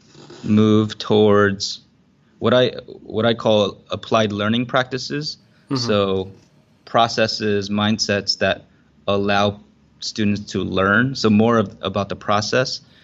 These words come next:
Speaker 2: Right.
Speaker 1: Um, but that also needs to be matched with, um, the pedagogy. So more of real world pedagogy, real world experiences that, um,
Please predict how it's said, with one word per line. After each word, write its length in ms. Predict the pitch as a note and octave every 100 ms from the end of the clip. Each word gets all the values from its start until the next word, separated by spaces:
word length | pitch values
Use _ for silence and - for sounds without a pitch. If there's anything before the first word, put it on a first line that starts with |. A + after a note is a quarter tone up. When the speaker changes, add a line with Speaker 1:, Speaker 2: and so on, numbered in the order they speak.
| _ _ -
Speaker 2:
Right. 180 | A2+ G#2
Speaker 1:
Um, 500 | G2 G#2 G2 F#2+ F#2 - _ _ _ _
but 140 | G#2+ G#2+
that 180 | A2+
also 520 | A2+ B2+ C3 - A2+ A2+
needs 340 | A2+ A2+ -
to 140 | A2
be 600 | G2+ G#2+ G#2 G#2 G#2 G2+ G#2 _ _ _ _
matched 680 | - G#2 G#2+ G#2 - - - -
with, 420 | G#2+ G2 G2+ -
um, 340 | G2 F#2 F#2 - - _ -
the 80 | F#2+
pedagogy. 760 | - G#2 G2+ F#2+ F#2+ - G#2 - _ _ _
So 180 | - G2+
more 380 | G2 G#2 A2 A2
of 260 | G#2 G#2
real 260 | G#2 G#2+ G#2+
world 300 | G#2 G#2 G#2
pedagogy, 760 | G#2 G2+ G2 G2 F#2+ G2 F2+ F2+ -
real 240 | G2+ G#2+
world 240 | G#2 G2+
experiences 680 | F#2+ - G#2 G2+ G2 - F#2+
that, 260 | - F#2 - - _ _ _
um, 460 | F#2+ G2 F#2 F2 -